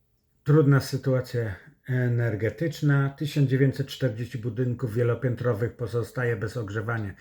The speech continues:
Wielopiętrowych. No wiadomo, w mrozie też nie będą. E, co jest związane z rosyjskimi atakami. E, ws-, utrudnienia występują zwłaszcza w rejonie peczerskim,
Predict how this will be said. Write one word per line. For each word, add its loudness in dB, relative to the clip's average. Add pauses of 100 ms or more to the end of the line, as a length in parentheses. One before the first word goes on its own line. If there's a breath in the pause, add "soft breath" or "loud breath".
(280 loud breath)
Wielopiętrowych. 0
No -6
wiadomo, 0
w -6
mrozie 0
też -4
nie -2
będą. -2 (640 loud breath)
E, 0 (880)
co 2
jest 6
związane 4
z -4
rosyjskimi 0
atakami. 2 (1080 soft breath)
E, 0 (340)
ws-, -18 (100)
utrudnienia 6
występują 2
zwłaszcza 0
w -4
rejonie 2
peczerskim, -2